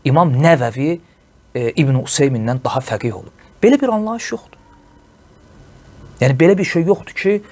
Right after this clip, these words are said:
bu müasir alimdir. Mən buna biraz dırnaq arası yanaşım. Belə də təbliğat gedir. Müasir sələfi alimlər, müasir alimlər.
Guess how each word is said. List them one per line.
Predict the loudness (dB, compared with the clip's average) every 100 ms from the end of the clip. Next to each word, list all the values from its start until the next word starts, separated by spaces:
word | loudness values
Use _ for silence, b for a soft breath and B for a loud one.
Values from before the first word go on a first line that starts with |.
| b b b 0
bu | 4
müasir | 6 6 4 -2 -2
alimdir. | 0 -4 -10 -14 -6
Mən | -4 -2
buna | 0 0 0 B 2
biraz | 2 4
dırnaq | 0 2 2 0
arası | 0 -4
yanaşım. | -6 -8 -14 -14 _ 0
Belə | 2 2
də | 2
təbliğat | -2 0 0 0 -4
gedir. | -18 -20 b -4
Müasir | -2 0 -2 -6
sələfi | -4 -4 0
alimlər, | 0 0 -8 -16 -18 b b
müasir | 0 2 0 -2
alimlər. | -2 -4 -8 -16